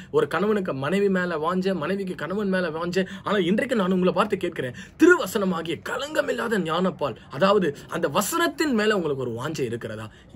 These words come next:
வஸ்-, உமது வேதத்தை நேசிக்கிறவர்களுக்கு மிகுந்த சமாதானம் உண்டு என்று பைபிள் சொல்லுகிறது.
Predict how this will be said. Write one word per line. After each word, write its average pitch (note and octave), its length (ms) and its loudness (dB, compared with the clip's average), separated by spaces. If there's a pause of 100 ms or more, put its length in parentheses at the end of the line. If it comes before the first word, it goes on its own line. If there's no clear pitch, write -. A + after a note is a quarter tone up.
(160)
வஸ்-, B2 380 -10
உமது A#2+ 240 -4
வேதத்தை F#3 440 2
நேசிக்கிறவர்களுக்கு F#3 640 0
மிகுந்த D4 540 0
சமாதானம் F3+ 520 0
உண்டு F3 180 0
என்று C#3+ 160 -2
பைபிள் C#3 240 -4
சொல்லுகிறது. A#2 400 -8